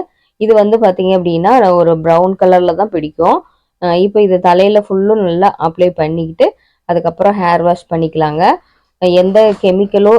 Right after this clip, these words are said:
இல்லாத வந்து ஹேர் டை இது. அ, இது வந்து ப்ரௌன் கலர்ல, நல்ல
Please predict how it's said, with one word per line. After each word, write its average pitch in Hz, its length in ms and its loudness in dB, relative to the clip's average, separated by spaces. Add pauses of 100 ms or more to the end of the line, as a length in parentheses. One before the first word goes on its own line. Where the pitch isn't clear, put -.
(120)
இல்லாத 190 680 2
வந்து 202 280 0
ஹேர் 165 320 -2
டை 160 180 0
இது. 180 340 -2 (380)
அ, 170 180 -2
இது 202 160 2
வந்து 208 200 2
ப்ரௌன் 196 480 2
கலர்ல, 190 500 2 (260)
நல்ல 170 800 -6